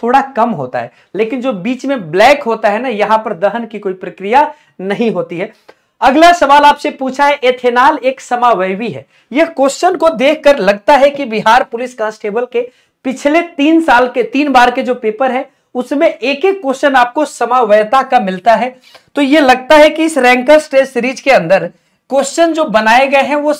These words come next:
पीछे के पेपर को भी मानक रख के बनाए गए हैं। तो समावयता का मतलब क्या होता है मेरे दोस्त, आइए देखते हैं।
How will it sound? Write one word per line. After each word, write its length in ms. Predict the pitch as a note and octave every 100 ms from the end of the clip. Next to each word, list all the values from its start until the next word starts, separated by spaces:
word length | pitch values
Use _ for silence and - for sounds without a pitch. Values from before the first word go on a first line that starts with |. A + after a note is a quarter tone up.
| - -
पीछे 360 | A3+ G#3 C#4
के 140 | C#4 C4+
पेपर 380 | A3+ G#3 A3+
को 240 | - C3 B2 _ _ -
भी 240 | F3 C#4
मानक 460 | A#3+ G#3+ A#3 C4 C#4
रख 280 | F#3+ A3+ -
के 120 | C4
बनाए 320 | G3 E3 B2+
गए 120 | B2+ A#2+
हैं। 160 | A2 _ - _
तो 100 | D4+
समावयता 760 | D4+ C4+ C#4 D4 B3 B3+ B3+ D#4
का 180 | D#4+ D4
मतलब 460 | B3+ B3+ D4 D4+
क्या 120 | C4
होता 280 | B3 A#3+ B3+
है 100 | B3+
मेरे 160 | A#3 A3+
दोस्त, 280 | F#3 A3 F#3
आइए 200 | E3+ F3+
देखते 340 | C#3+ C3+ C3
हैं। 120 | G2+